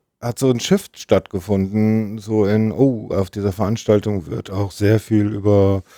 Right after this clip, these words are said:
gesellschaftliche, politische Themen gesprochen und vielleicht sollten wir denen doch mal zuhören. Also gerade so von, von den Öffentlich-Rechtlichen habe ich genau das wahrgenommen.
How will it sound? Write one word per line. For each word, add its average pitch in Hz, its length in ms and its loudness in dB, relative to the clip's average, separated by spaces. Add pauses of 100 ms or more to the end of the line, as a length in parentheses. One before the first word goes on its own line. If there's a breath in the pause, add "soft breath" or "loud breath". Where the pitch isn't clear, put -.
(460 soft breath)
gesellschaftliche, 107 880 2
politische 113 540 -2
Themen 117 320 2
gesprochen 107 720 0
und 107 160 -6
vielleicht 101 340 2
sollten 107 300 2
wir 104 80 2
denen 98 180 2
doch 104 180 2
mal 95 200 0
zuhören. 92 560 -2 (1300 soft breath)
Also 92 200 -6
gerade 92 320 2
so 98 160 -2
von, 90 480 -2
von 95 160 -4
den 87 140 -2
Öffentlich-Rechtlichen 95 720 -2
habe 85 120 -6
ich - 80 -12
genau 90 300 0
das 95 260 -2
wahrgenommen. 95 680 -2